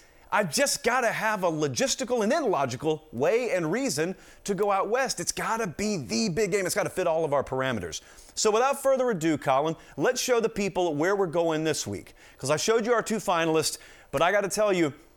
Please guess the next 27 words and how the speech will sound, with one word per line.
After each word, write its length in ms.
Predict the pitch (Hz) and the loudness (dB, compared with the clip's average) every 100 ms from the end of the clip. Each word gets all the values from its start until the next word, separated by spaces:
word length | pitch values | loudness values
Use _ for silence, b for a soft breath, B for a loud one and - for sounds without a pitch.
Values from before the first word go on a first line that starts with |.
| _ - | _ -4
it's 180 | 156 - | -4 0
really 220 | 190 190 | 2 2
hard 360 | 151 175 170 - | 2 2 2 0
to 120 | 160 | -2
ignore 520 | 151 160 156 139 98 104 | 0 2 4 2 0 -2
this 200 | 156 101 | -2 0
big 240 | 156 151 | -2 0
game 220 | 151 147 | 0 0
up 120 | 143 | 0
the 80 | 151 | 0
road 240 | 135 147 131 | 0 2 2
from 140 | 135 | 0
us 160 | 135 131 | 0 -2
in 60 | |
Columbus, 400 | 120 131 127 117 | -2 0 0 0
Ohio. 480 | 123 110 117 110 107 B B | 0 2 2 2 0 B B
We 120 | 139 180 | 0 0
are 100 | 143 | 0
headed 380 | 170 185 185 - | 0 2 0 0
to 140 | 170 | 0
Ohio 400 | 156 151 156 147 | 2 2 2 2
State. 460 | 135 - 135 95 - B B | 0 0 0 -2 -8 B B
They 140 | 156 | 2
are 100 | 170 | 2
hosting 640 | - 190 202 - 185 170 170 | 2 0 0 0 -2 0 0
Michigan 380 | 170 151 131 | 0 -2 -2
State. 400 | 113 - 117 101 | -2 0 0 -2